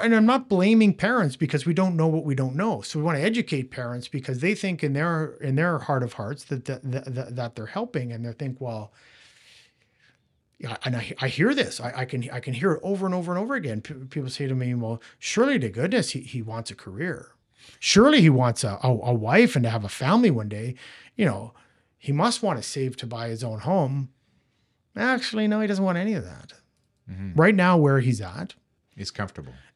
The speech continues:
Speaker 1: is smoking dope, playing video games, and working to make enough money to allow that to continue.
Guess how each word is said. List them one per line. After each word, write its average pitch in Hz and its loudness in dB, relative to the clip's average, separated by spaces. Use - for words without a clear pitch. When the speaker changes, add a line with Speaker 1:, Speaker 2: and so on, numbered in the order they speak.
Speaker 1:
is 156 6
smoking - 0
dope, 147 0
playing 160 6
video 143 6
games, 156 -6
and 131 0
working 151 -2
to 147 -6
make 151 -4
enough 147 -4
money 160 -2
to 160 -2
allow 151 -2
that 160 -6
to 170 -8
continue. 170 -6